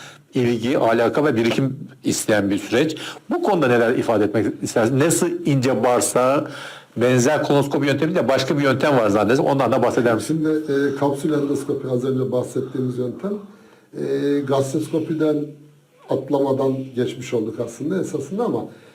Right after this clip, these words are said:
Speaker 2: e, gastroskopide de biz ince bağırsağın birinci kıtası dediğimiz, işte duodenum dediğimiz, hani halk arasında on iki parmak dediğimiz gene bir, e, on iki ile yirmi santimlik kısmına ulaşabiliyoruz.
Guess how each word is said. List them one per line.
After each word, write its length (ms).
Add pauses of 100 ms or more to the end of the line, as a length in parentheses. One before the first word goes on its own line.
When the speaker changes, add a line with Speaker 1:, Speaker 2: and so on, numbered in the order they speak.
(140)
Speaker 2:
e, 200
gastroskopide 920
de 160
biz 160
ince 300
bağırsağın 600
birinci 280
kıtası 480
dediğimiz, 220
işte 260
duodenum 460
dediğimiz, 340
hani 180
halk 280
arasında 500 (520)
on 180
iki 200
parmak 440
dediğimiz 460 (420)
gene 280
bir, 80 (280)
e, 320
on 200
iki 240
ile 120
yirmi 260
santimlik 560
kısmına 340
ulaşabiliyoruz. 800